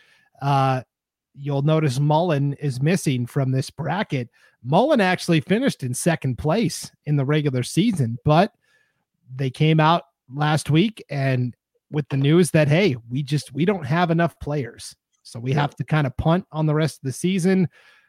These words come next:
Speaker 1: We're gonna have to give up our spot at districts," which was a big bummer because, like I said, Mullen took second. They were playing well. Uh, they just, <sighs> at those small schools,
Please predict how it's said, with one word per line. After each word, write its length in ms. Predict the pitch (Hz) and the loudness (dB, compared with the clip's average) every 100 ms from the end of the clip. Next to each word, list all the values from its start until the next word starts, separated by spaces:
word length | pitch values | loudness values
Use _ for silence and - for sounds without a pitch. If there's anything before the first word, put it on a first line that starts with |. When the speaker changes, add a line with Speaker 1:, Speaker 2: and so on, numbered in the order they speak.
| _ | _
Speaker 1:
We're 120 | 113 | -8
gonna 160 | 127 147 | -4 -2
have 140 | 147 - | -2 -4
to 60 | |
give 200 | 117 156 | 0 2
up 160 | 170 - | 2 2
our 100 | 156 | 0
spot 320 | - 156 151 | 2 2 2
at 160 | 131 107 | 0 2
districts," 580 | 196 - 196 190 - - - | 2 2 0 0 -4 -14 -6
which 200 | 208 - | -4 -2
was 220 | 226 202 | -2 -2
a 40 | |
big 280 | 165 202 156 | -2 -2 0
bummer 420 | 170 156 117 110 - | 2 2 -2 -8 -10
because, 380 | 135 - 160 170 | -2 4 4 4
like 160 | 165 | 2
I 80 | 156 | 2
said, 360 | 139 220 135 127 _ _ - | 2 2 0 -4 _ _ -2
Mullen 300 | 147 285 269 | 2 2 2
took 180 | 294 - | -2 -2
second. 460 | - 285 - 117 - _ | 0 0 0 -6 -10 _
They 120 | 160 202 | 4 6
were 140 | 226 | 6
playing 480 | - 190 262 240 185 | 4 2 2 4 6
well. 460 | 185 254 214 233 135 - - _ _ _ - | 6 4 0 -2 -6 -12 -20 _ _ _ -2
Uh, 280 | 170 156 135 | 2 4 4
they 160 | 147 | 4
just, 260 | 139 202 - _ | 4 2 2 _
<sighs> 100 | - | -12
at 840 | - 113 107 - 110 117 117 127 - | -10 -10 -12 -14 -14 -14 -10 -8 -2
those 180 | 151 | -2
small 340 | - 156 156 165 | 2 4 6 4
schools, 640 | - 214 220 180 165 - | 2 0 4 4 4 0